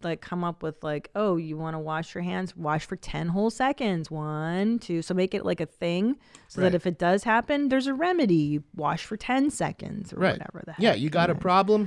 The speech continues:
Speaker 2: here's a solution.
Speaker 1: Yeah, yeah. 'Cause, like, Ellis had a real fear of, um,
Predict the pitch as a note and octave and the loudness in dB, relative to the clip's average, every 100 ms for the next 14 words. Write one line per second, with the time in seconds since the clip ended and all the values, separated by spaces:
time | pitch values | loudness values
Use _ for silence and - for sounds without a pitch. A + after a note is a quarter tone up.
0 | F3+ F3+ F3 D#3+ D#3+ - D3 C3+ F#3 G3 | 2 6 6 6 2 0 0 2 6 6
1 | G3 F3 D#3 D3 C3+ - E3 D#3+ D#3 D3+ | 6 4 0 -4 -8 -10 -6 -4 -4 -4
2 | D3 - - A3 A3 A3 - A#3 B3+ B3+ | -6 -10 -8 -2 0 0 2 2 2 2
3 | G#3+ F#3+ F#3+ F#3+ - F#3 F3+ D#3+ - - | 0 2 2 0 -2 0 0 -2 -6 -20
4 | _ _ - D#3+ D#3 E3 | _ _ -8 -6 -6 -8